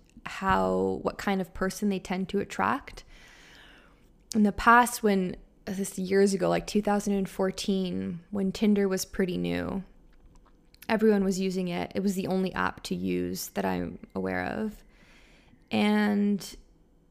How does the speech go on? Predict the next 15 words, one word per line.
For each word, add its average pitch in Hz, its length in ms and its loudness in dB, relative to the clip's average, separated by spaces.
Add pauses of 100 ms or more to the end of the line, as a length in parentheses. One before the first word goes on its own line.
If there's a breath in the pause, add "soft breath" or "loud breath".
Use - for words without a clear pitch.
(840)
it 233 180 4
was 254 140 0
pretty 330 280 2
much 339 220 0
a 330 80 4
hookup 311 460 0
app, - 400 2
and 214 400 2
more 208 380 4
so 254 280 6
than 226 200 4
ever 208 260 2
now, 196 380 2
after 202 280 0
taking 214 540 0